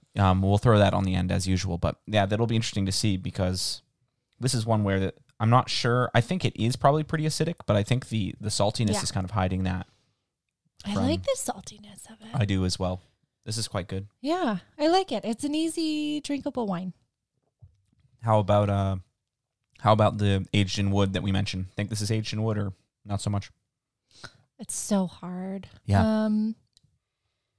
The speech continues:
Speaker 2: I don't think so.
Speaker 1: Yeah, I don't think so either, but that, that salty characteristic,
Speaker 2: Yeah.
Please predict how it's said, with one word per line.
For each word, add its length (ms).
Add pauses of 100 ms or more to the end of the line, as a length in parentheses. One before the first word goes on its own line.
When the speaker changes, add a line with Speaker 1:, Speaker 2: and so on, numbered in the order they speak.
(160)
Speaker 2:
I 220
don't 400
think 420
so. 640 (1040)
Speaker 1:
Yeah, 260
I 80
don't 160
think 140
so 160
either, 320
but 260 (880)
that, 340
that 180
salty 360
characteristic, 680 (200)
Speaker 2:
Yeah. 220